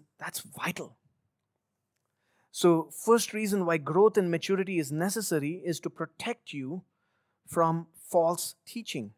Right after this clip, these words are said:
But there's a greater and more beautiful reason why our growth is necessary. And the second reason why our growth is necessary is for preparation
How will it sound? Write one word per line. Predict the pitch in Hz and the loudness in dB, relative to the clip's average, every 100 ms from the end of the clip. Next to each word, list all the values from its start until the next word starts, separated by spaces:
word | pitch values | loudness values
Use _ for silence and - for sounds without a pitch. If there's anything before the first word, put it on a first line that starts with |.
| _ _ _ _ _ _ _ _ _ _ _ _ _ _ _ - | _ _ _ _ _ _ _ _ _ _ _ _ _ _ _ 2
But | |
there's | 180 208 | 6 6
a | |
greater | 147 170 285 - 202 196 | 6 6 6 8 6 6
and | 214 175 | 4 6
more | 196 | 6
beautiful | 165 165 262 269 233 | 4 2 2 6 6
reason | 160 151 143 185 | 6 4 0 0
why | 165 170 | 2 2
our | 175 160 | 2 2
growth | 151 170 175 | 4 4 4
is | 160 139 | -2 -2
necessary. | 147 143 143 135 110 98 _ _ _ _ _ _ _ - | -4 -4 -6 -6 -8 -14 _ _ _ _ _ _ _ -4
And | 170 | -2
the | |
second | 170 254 262 262 | 2 2 2 0
reason | 208 175 180 | 2 2 2
why | 165 165 | 4 6
our | 151 | 4
growth | 151 156 | 2 0
is | 156 135 | -2 -4
necessary | 135 156 - 147 185 | -4 -6 -2 -2 0
is | 170 170 | -2 -2
for | - 175 | 4 4
preparation | 165 - 190 180 180 269 - - 139 175 | 4 2 2 6 6 4 2 -2 -2 -4